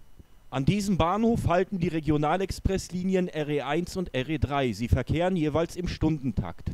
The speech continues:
Der R E eins fährt von Hamm nach Aachen und wieder zurück. Der R E drei ist von Hamm nach Düsseldorf und wieder zurück unterwegs. Der R E eins wird von der Gesellschaft Rhein-Ruhr-Express betrieben. Der R E drei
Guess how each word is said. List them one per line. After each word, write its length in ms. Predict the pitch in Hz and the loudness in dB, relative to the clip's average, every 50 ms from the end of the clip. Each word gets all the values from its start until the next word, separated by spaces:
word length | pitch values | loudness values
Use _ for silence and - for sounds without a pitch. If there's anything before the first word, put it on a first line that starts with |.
| - 110 | -2 -2
Der 160 | 120 123 143 | -2 -2 0
R 140 | 147 143 156 | -2 -2 0
E 100 | 147 127 | -2 -2
eins 440 | 139 151 156 214 226 - - - | 0 0 0 0 0 -2 -4 -2
fährt 260 | - 151 151 151 - - | 0 2 2 2 0 0
von 320 | - 151 135 135 127 - | 0 0 0 0 0 0
Hamm 160 | 170 165 156 131 117 | 0 0 0 0 0
nach 240 | 127 120 117 - - | 0 0 -2 -2 0
Aachen 380 | 156 165 165 160 - - 151 | 2 2 2 2 0 -2 -2
und 180 | 135 127 113 117 | -2 -2 -2 -2
wieder 240 | 139 123 127 120 - | 0 0 0 -2 -2
zurück. 500 | - - 127 120 120 185 220 - - - - - - - - - | -2 0 2 6 8 8 8 6 4 -14 -20 -20 -20 -10 -2 0
Der 160 | 135 143 135 | 0 2 2
R 140 | 147 143 135 | 2 0 2
E 100 | 139 131 | 0 0
drei 300 | 131 123 156 170 180 180 | 2 2 4 4 4 4
ist 180 | 151 - - - | 2 0 -2 -2
von 220 | 131 123 120 117 | -2 -2 -2 0
Hamm 240 | 143 156 170 165 - - - - | -2 0 0 -2 -4 -6 -10 -6
nach 180 | - 117 135 - | -2 -2 -2 2
Düsseldorf 680 | - - 165 - - 190 175 160 147 156 156 151 127 - | 6 6 6 6 6 4 4 4 6 6 6 6 4 2
und 180 | 165 143 113 123 | 0 -2 -2 -2
wieder 220 | 135 123 143 139 | 0 0 0 0
zurück 380 | - - 160 147 143 156 - - | 0 2 2 4 4 2 2 2
unterwegs. 720 | 120 104 - 107 90 73 78 78 - - - - - - - - - | -2 -2 -2 -2 -4 -4 -6 -10 -12 -14 -14 -12 -10 -8 -6 0 2
Der 180 | 131 143 156 165 | 2 2 4 4
R 160 | 170 185 180 | 4 4 4
E 140 | 190 180 165 | 4 0 0
eins 360 | 170 185 202 220 214 - - | 0 0 0 -2 -4 -4 -4
wird 140 | 196 165 - | -4 -2 0
von 180 | 165 175 165 | 0 0 0
der 140 | 160 160 156 | 2 0 0
Gesellschaft 880 | 147 160 147 120 156 165 175 175 165 - - 165 160 151 - - - - | 0 -2 -4 -2 -2 0 0 0 -2 -2 -2 -2 -2 -2 -2 -4 -6 -4
Rhein-Ruhr-Express 1120 | 143 143 143 139 127 156 190 202 202 202 160 175 - - - - - 196 190 175 - - - | -2 -2 -2 -2 -2 -2 2 2 2 2 0 -4 -8 -6 -2 0 0 0 0 -2 -2 0 2
betrieben. 680 | - 175 - - - - 180 180 180 160 175 170 165 - - - - - - - - - - - - | 2 2 2 0 -4 -4 -6 -8 -6 -4 -4 -4 -4 -6 -8 -12 -14 -14 -14 -16 -20 -18 -8 -2 0
Der 180 | 135 139 135 | 0 0 2
R 140 | 147 147 139 | 0 -2 0
E 120 | 156 147 120 | 0 -2 -2
drei 500 | 120 113 127 139 147 151 160 156 143 | -2 -2 0 2 2 2 2 2 0